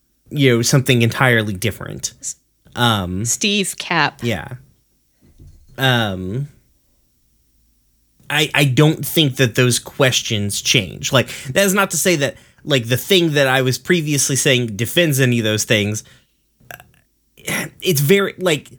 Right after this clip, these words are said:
Speaker 1: there's bits that I like. Um, it's very fun, and it is definitely, like, I, I feel like some of the roughness is them as writers in a,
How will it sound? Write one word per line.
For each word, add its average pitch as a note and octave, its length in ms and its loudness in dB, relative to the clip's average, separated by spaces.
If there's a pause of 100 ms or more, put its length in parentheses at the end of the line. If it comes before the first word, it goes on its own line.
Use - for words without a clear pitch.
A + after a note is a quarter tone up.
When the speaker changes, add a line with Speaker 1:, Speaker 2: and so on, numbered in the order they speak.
(200)
Speaker 1:
there's D3+ 220 4
bits G3 240 0
that C#3+ 160 2
I A#2 80 2
like. B2 500 -2 (320)
Um, G#2 500 0 (140)
it's C3 160 -2
very C3 340 2
fun, C3 560 -2 (440)
and B2+ 520 2
it G#2+ 100 -10 (920)
is D#3+ 420 2
definitely, C3+ 1120 0 (440)
like, B2 320 -2 (640)
I, E3 220 4
I D#3 160 2
feel F3+ 260 2
like D3+ 220 0
some D#3+ 240 2
of C#3 160 -2
the C#3+ 80 0
roughness C3+ 500 -2
is A#2 280 -6
them C#3+ 240 2
as A#2 180 0
writers A#2 600 0
in A#2+ 160 -6
a, G2+ 40 -6